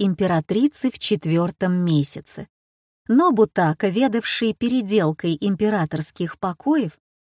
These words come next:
сообщал нам, что там происходит. Поскольку мне не доводилось бывать в государевых чертогах, я без конца выспрашивала у мужа подробности.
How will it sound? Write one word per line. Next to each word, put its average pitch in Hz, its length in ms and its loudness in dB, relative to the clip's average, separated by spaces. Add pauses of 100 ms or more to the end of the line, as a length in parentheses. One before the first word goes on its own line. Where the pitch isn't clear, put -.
(160)
сообщал 240 720 0
нам, 262 300 4
что - 340 0
там 247 260 0
происходит. 160 920 -4 (500)
Поскольку 214 540 2
мне 202 260 2
не 190 180 0
доводилось 208 640 2
бывать 170 360 0
в 160 100 -6
государевых 180 800 0
чертогах, 156 760 -4 (380)
я 220 200 2
без 220 200 0
конца 214 460 0
выспрашивала 190 880 0
у 175 120 0
мужа 262 380 2
подробности. 170 1000 0